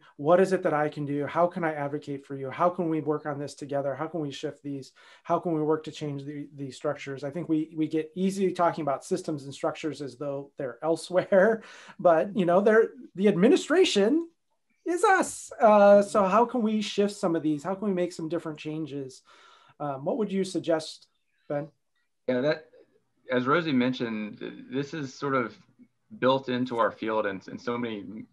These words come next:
Speaker 2: tiny ways. The good news is I, I think that there are very few supervisors and senior officials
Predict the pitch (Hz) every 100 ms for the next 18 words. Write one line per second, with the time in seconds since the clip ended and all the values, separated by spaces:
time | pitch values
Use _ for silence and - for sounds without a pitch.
0 | 131 139 - _ - 113 120 113 101 98
1 | 101 92 - - _ - 127 226 202 120
2 | 117 117 110 - 139 - 147 117 165 143
3 | 120 117 151 135 131 123 131 127 110 107
4 | 113 113 113 98 98 92 - 120 110 -
5 | 113 113 101 -